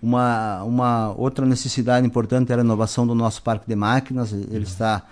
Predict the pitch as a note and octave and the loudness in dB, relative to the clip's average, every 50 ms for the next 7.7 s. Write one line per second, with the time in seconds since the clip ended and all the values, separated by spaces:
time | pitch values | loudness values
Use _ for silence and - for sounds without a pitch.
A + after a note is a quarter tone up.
0 | - - - - - - B2 B2 B2+ A#2+ A2+ A2 G#2 A2 A#2+ A#2+ A#2 - A#2 A#2+ | -20 -20 -20 -18 -10 -4 -2 0 0 0 0 -2 0 0 0 0 0 0 -2 -2
1 | G#2+ G#2 A2 A#2+ C3 C#3 D3 C#3 C3+ C3+ A#2+ - - B2 - A#2+ G#2 A2+ B2 B2+ | -2 -2 0 4 4 6 6 4 2 -2 -6 -6 -8 -8 -6 -4 -2 0 0 -2
2 | A#2 - - B2 B2 A#2+ B2 C3 B2 - - - - _ _ - - C3+ B2 A2 | -2 0 0 0 0 0 -2 -4 -6 -6 -10 -20 -20 _ _ -2 0 2 2 4
3 | A#2 B2 B2+ - - A#2 A#2+ A#2+ A#2+ - C3+ B2 - - A2+ A2 B2+ C3 C3+ C3+ | 2 2 2 0 -2 -2 -2 -2 -2 0 -2 -2 -2 -2 -4 -2 0 2 2 2
4 | B2 B2 B2 A#2 - - G#2 E2+ C#2+ D2+ - _ _ - - - - - - - | 2 0 0 -2 -2 -6 -8 -8 -8 -10 -18 _ _ -20 -20 -20 -20 -20 -20 -20
5 | - - - A2+ A#2+ B2 B2 B2 B2 B2 A#2+ A#2+ A#2+ A#2+ A2+ A2 A2 G#2 - - | -20 -14 -6 -2 0 2 2 4 4 2 2 2 0 0 -2 -2 -2 -4 -6 -10
6 | _ _ _ _ _ _ _ _ _ _ _ _ _ _ _ _ - D3 C#3+ C#3+ | _ _ _ _ _ _ _ _ _ _ _ _ _ _ _ _ -2 0 0 2
7 | C#3+ D3+ C#3+ C#3+ - D3 C#3+ C#3 D3 D#3 D#3+ D3+ B2 - | 2 0 -2 0 2 4 6 8 8 8 8 6 2 -2